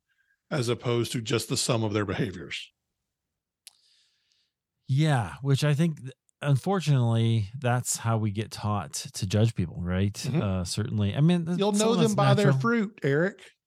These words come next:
Speaker 2: I
Speaker 1: You'll,
Speaker 2: know.
Speaker 1: you'll know them by the fruit, man. And so,
Speaker 2: <laughs>
Speaker 1: but the fruit's all different.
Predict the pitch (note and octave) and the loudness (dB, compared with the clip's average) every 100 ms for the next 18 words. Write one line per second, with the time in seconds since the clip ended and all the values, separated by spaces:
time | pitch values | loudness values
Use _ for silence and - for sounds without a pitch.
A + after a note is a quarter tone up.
0 | _ _ - A2+ C3+ E3 F3 E3+ E3+ G3 | _ _ -6 -2 0 2 4 2 2 0
1 | G#3+ G3 G3+ - A#3+ A#3 F3 F#3 G3+ - | 2 2 0 0 -2 0 0 0 -2 -6
2 | - _ _ D#3 D3 - D#3+ D3+ C#3 - | -20 _ _ 0 0 0 0 0 -2 -8
3 | - B2 _ - _ _ _ D#3+ E3 - | -14 -18 _ -20 _ _ _ -2 -2 -2
4 | F#3 F#3 F#3 C#3+ A2+ D#3 B2 - - | -4 0 0 0 0 -2 -4 -10 -14